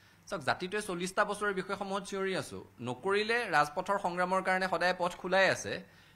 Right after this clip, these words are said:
কিন্তু আমি কৈছোঁৱেই যে আলোচনাৰ নামত আলোচনাও নহয়, আন্দোলনৰ নামত আন্দোলনো নহয়। কিন্তু আন্দোলনৰ সমাধান, আন্দোলনত উত্থাপন কৰা বিষয়সমূহৰ সমাধান আলোচনাৰ মজিয়াত হ'ব লাগিব।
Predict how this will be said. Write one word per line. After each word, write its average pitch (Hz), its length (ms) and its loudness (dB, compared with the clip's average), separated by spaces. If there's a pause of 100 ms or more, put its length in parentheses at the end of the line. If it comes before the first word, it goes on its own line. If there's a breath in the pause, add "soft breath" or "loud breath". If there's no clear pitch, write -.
(120)
কিন্তু 208 220 0
আমি 208 160 6
কৈছোঁৱেই 220 420 2
যে 175 80 0
আলোচনাৰ 196 440 6
নামত 233 220 4
আলোচনাও 220 440 4
নহয়, 220 200 4
আন্দোলনৰ 214 480 2
নামত 214 240 2
আন্দোলনো 202 520 0
নহয়। 185 340 2 (340 loud breath)
কিন্তু 220 200 2
আন্দোলনৰ 220 580 6
সমাধান, 202 560 6
আন্দোলনত 202 520 2 (160)
উত্থাপন 185 440 -4
কৰা 202 160 4
বিষয়সমূহৰ 185 600 -4
সমাধান 170 380 -2
আলোচনাৰ 156 400 -4
মজিয়াত 139 360 -4
হ'ব 110 180 -6
লাগিব। 104 340 -6